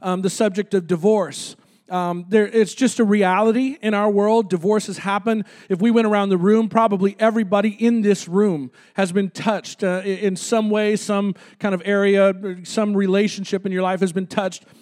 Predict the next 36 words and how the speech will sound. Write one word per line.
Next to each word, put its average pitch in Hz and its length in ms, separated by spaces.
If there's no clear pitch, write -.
um, 185 280
by 190 260
divorce. 185 420
I'm 190 80
sure 202 200
it's 160 100
left 180 200
scars 202 500
all 180 180
over 175 140
the 175 80
room. 214 200
But 220 180
today, 240 600
I 175 100
want 240 200
to 240 80
talk 226 300
about 202 220
marriage 214 380
and 202 100
kind 220 180
of 185 100
not 202 460
getting 208 300
divorced. 175 680
And 160 100
that's 185 160
obviously 202 500
the 196 100
Christian 208 500
view. 208 160
That's 180 180
obviously 208 440
what 190 180
Jesus 202 460